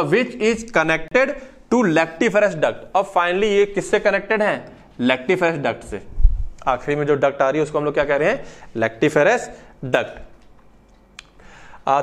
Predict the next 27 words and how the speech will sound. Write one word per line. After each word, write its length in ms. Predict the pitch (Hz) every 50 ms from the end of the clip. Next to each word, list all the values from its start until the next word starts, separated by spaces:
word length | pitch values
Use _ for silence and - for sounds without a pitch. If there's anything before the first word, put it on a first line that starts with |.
| - -
through 180 | 185 202 226 202
which 280 | 185 233 240 233 - - - 127 127 143
milk 260 | 170 196 220 208 208 202
is 180 | 240 233 233 - - - - - - -
sucked 220 | 196 180 156 147
out, 180 | 123 104 101 104 - - - - - -
जिसके 320 | 151 143 - - - 180
माध्यम 460 | 160 143 123 120 120 117 131 131 127
से 460 | 123 - 160 196 233 262 - - - - - -
मिल्क 320 | 120 123 139 147 147 147 151
क्या 200 | 139 - 143 135
हो 160 | 135 127 131
रहा 120 | 139 170
है? 160 | 226 247 - - -
सक 300 | - - - 135 113 -
आउट 180 | 107 104 95 98
होता 240 | 98 92 - 98
है। 100 | 104 107 - - - - - - - -
तो 100 | 196 214
ये 160 | 208 226 220
ब्रेस्ट 400 | 170 151 160 175 - 185 - -
ग्लैंड, 300 | 180 180 185 202 202 196 - - - - - _ -
मेमोरी 300 | 131 131 139 151 165 180
ग्लैंड्स, 340 | 160 165 165 170 165 165 - -
ठीक 120 | 170 180
है 60 | 214
ना? 160 | 220 196 143